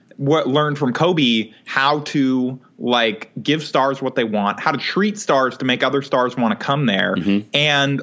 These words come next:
Speaker 1: like, you know, like, he clearly had an influence on Jeanie, who still asks him for advice on things like making role changes and things like that. Like,
Speaker 2: Who,
Speaker 1: that,
Speaker 2: who's
Speaker 1: that's
Speaker 2: the
Speaker 1: out
Speaker 2: team
Speaker 1: there.
Speaker 2: president now? <laughs>
Speaker 1: Yeah. And, and it, that's what I was gonna say. His agent is the vice president, comma, basketball operations
Speaker 2: Yeah.
Speaker 1: for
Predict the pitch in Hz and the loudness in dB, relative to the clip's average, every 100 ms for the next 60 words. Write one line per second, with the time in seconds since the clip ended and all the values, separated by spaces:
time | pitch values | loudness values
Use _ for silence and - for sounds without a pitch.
0 | - 151 139 - - 208 127 143 - - | 0 0 0 -6 -2 0 0 -2 -8 -20
1 | - 165 - - _ _ - 147 185 190 | -2 -2 -2 -16 _ _ -10 -4 0 0
2 | - - - _ - _ 202 247 233 196 | -2 -6 -16 _ -20 _ 0 2 2 2
3 | 160 143 147 160 143 131 120 110 110 110 | 0 -2 -2 -2 -2 0 0 0 0 0
4 | 120 131 - 156 123 127 - 131 123 120 | 0 -4 0 2 2 0 -2 -6 0 -2
5 | 113 101 117 123 113 113 113 117 120 110 | 0 0 0 -2 -2 0 0 0 0 -2
6 | - - - 123 131 127 120 107 117 123 | -2 -16 -8 -2 0 0 0 2 2 2
7 | 120 127 120 120 117 110 110 - 123 123 | 2 2 2 2 0 2 0 2 0 0
8 | 123 110 107 - 113 214 120 151 208 196 | 0 2 0 2 0 2 2 2 2 2
9 | 208 175 240 220 196 254 269 135 95 87 | 2 2 2 2 0 2 2 2 2 0
10 | - 180 - 339 339 302 262 202 - 170 | 0 0 2 2 2 2 2 2 2 0
11 | 196 170 185 185 214 175 185 196 220 190 | 0 0 0 0 0 0 -4 0 0 0
12 | 196 180 262 180 170 - 240 202 156 - | -2 -2 0 0 0 0 2 2 0 0
13 | 160 175 156 147 170 165 147 196 190 180 | 0 0 0 0 2 2 2 0 0 0
14 | 156 160 175 - - 170 175 190 160 220 | 0 0 -2 -4 -4 0 2 2 0 0
15 | - 143 123 117 104 117 107 101 104 95 | -2 0 0 0 0 2 2 0 -4 -4
16 | - - 110 208 262 160 139 127 117 | -8 0 2 2 2 4 4 2 0